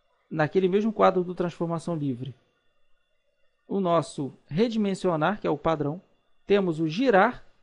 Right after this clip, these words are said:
que também dá pra girar sem usar ele, temos o inclinar, essas quinas aqui do lado ajudam a gente muito, olha aqui que legal, gente,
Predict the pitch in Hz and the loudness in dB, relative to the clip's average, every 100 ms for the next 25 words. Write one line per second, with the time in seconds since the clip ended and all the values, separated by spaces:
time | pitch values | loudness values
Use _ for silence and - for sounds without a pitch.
0 | _ - 277 226 196 180 175 156 151 151 | _ -8 -4 -2 0 0 0 2 0 -2
1 | 170 139 139 139 175 - _ _ _ _ | -6 -4 -2 -2 -4 -12 _ _ _ _
2 | _ _ _ _ _ _ - 214 202 165 | _ _ _ _ _ _ -2 0 2 0
3 | 175 - 254 285 254 196 156 208 - - | -2 0 -2 0 0 2 4 2 -2 -18
4 | _ _ _ _ _ - 185 175 - 180 | _ _ _ _ _ -12 -8 -8 -8 -4
5 | 185 165 165 170 160 143 143 147 135 180 | -2 -2 -4 -4 -2 0 0 -2 -2 -4
6 | 175 156 139 135 156 - 147 185 214 - | -2 -2 -2 -4 -8 -8 -6 -6 -6 -6
7 | - 233 208 156 147 185 139 139 | -6 -6 -6 -4 -2 -4 -6 -12